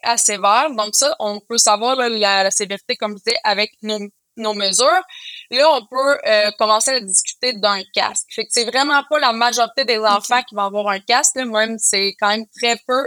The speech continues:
Speaker 1: euh, d'enfants. En moyenne, là, dans les dernières années, c'était environ mille cinq cents casques qui se faisaient au Québec par année.
Speaker 2: Ah,
Speaker 1: Il y a
Speaker 2: ah.
Speaker 1: quand même beaucoup plus de
Speaker 2: Ouais.
Speaker 1: naissances que ça, mais c'est quand même un chiffre qui est important. Euh, donc, si le casque,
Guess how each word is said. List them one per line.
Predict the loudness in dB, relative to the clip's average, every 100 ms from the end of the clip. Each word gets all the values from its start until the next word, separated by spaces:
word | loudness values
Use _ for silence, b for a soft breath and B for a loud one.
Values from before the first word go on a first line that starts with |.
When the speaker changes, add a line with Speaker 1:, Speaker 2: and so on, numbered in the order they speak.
| 0
Speaker 1:
euh, | 2 4 2 2
d'enfants. | 2 2 0 -2 b b b b b _
En | 0 2
moyenne, | 2 2 2 0 0
là, | 0
dans | 2 2
les | 2
dernières | 0 0 2 0 2
années, | 2 2 -2
c'était | -2 -2 0
environ | 0 2 0 0
mille | -2 -2 0
cinq | 0 0 0
cents | 0 2
casques | 0 2 0
qui | -2
se | -2
faisaient | 0 -2 -2
au | -4
Québec | -4 -2 -2 -2 -2
par | -2 0
année. | -4 -10 -20 -12
Speaker 2:
Ah, | -8 -6
Speaker 1:
Il | -4
y |
a | -2
Speaker 2:
ah. |
Speaker 1:
quand | 0
même | 0 -2
beaucoup | -6 -8 -6
plus | -2 0 2
de |
Speaker 2:
Ouais. | 0
Speaker 1:
naissances | 0 2 2 2
que | 2
ça, | 2 2 2
mais | 0 0
c'est | 2
quand | 2 2
même | 2
un |
chiffre | 2 0 0
qui | -2
est | 0
important. | 0 0 -2 0 0 0 -4 B B B B B B 0
Euh, | 2 4 2 -2 -8 -10 -14 _ _ _ _ _
donc, | 2 2 0 -10 _
si | -2 0 0 0
le | 0 -2
casque, | 2 2 4 2